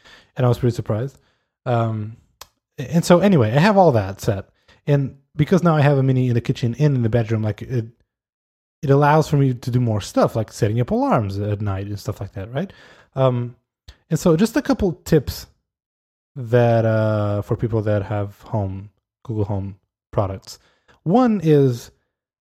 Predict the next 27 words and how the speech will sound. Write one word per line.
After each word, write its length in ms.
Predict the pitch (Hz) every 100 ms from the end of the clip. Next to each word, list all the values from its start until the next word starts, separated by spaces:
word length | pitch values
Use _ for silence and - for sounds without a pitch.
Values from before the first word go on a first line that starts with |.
| _ -
I 80 |
don't 100 | 220
know 80 | 269
when 560 | 240 151 143 170 180 175
they 240 | 165 156 - _ _ _ _ _ -
updated 360 | 143 160 151 139
this, 360 | 139 135 - - _ _ -
but 320 | 127 123 _ _ _ _ _ _ -
right 200 | 151 220
now 320 | 170 175 165
you 140 | 156
can, 500 | 151 - 156 139 139
they 160 | 139 143
allow 200 | 135 143
for 180 | - 139
routines, 880 | 120 123 120 - 135 143 170 190 -
that's 200 | 143 -
what 80 | 120
they're 80 | 117
calling 360 | - 117 135
it, 140 | 160 - _ _ - - -
which 200 | 139 160
is 260 | 139 - _
kinda 280 | - 170 247
like 220 | 240 226
HomeKit 560 | 127 156 156 - 151 -
scenes, 840 | - 165 180 208 247 254 247 -